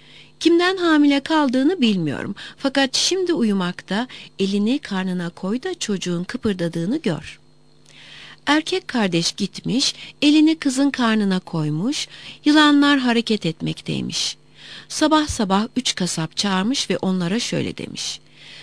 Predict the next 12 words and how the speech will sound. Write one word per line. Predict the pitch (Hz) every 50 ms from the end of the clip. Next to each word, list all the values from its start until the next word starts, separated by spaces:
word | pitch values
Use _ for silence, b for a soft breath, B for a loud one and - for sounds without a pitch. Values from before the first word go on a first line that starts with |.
| B B -
"Kız | - 349 - -
kardeşimi | - 330 302 285 269 254 254 220 - - 208 196 190 - -
alıp | - 170 165 196 240 - - -
öldürmenizi | 202 190 185 165 190 180 180 180 175 170 170 160 160 165
istiyorum. | 160 - - - - 165 156 151 156 156 170 175 B B B B B B B B B B B _
Bu | 370 381
şişeyi | - 381 349 - - 294 277 285 240 247
benim | 269 269 277 254
için | 240 226 - - 294 320
kanıyla | - 285 262 247 240 226 208 202 180 -
dolduracaksınız | 185 175 170 170 175 185 180 175 - 185 185 185 - - 262 285 320 320 302 -
ve | 190 220 262